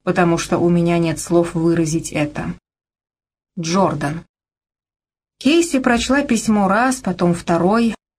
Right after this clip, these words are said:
Да, она была права. Надо было оставить все как есть. Меньше знаешь, лучше спишь.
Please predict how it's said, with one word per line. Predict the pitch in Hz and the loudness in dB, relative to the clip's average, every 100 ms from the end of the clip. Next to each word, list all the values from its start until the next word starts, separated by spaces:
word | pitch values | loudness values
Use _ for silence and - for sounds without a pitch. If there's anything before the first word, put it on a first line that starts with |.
| - | -10
Да, | 170 220 214 | -2 0 0
она | 190 214 | 0 0
была | 214 190 180 | 0 0 -2
права. | - 156 185 180 - _ _ | -2 -2 -4 -10 -16 _ _
Надо | 190 208 185 | -2 0 0
было | 185 185 | 0 0
оставить | 180 - 190 175 | -2 -2 -2 -4
все | - 175 | -2 -4
как | 175 175 | -2 -4
есть. | 160 151 151 - _ - _ - | -4 -4 -6 -12 _ -20 _ -2
Меньше | 208 214 - 180 | 0 2 2 0
знаешь, | 175 214 190 - | 0 0 0 0
лучше | 175 170 151 | -2 -2 -6
спишь. | - - - - | -8 -10 -8 -10